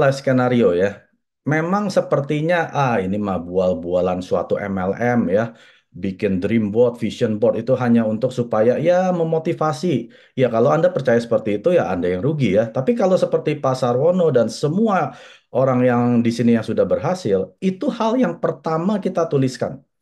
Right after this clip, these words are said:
dan kita jalankan, walaupun masih takut, ya. Dan yang berikutnya, motivasi terbesar adalah orang lain,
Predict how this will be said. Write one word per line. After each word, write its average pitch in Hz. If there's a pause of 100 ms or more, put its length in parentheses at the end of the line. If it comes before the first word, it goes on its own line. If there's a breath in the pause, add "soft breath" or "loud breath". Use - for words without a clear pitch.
(300)
dan 131
kita 147 (100)
jalankan, 120
walaupun 117
masih 113
takut, 131
ya. 131 (560 loud breath)
Dan 180
yang 175
berikutnya, 180 (880)
motivasi 160
terbesar 135
adalah 117 (240)
orang 107
lain, 92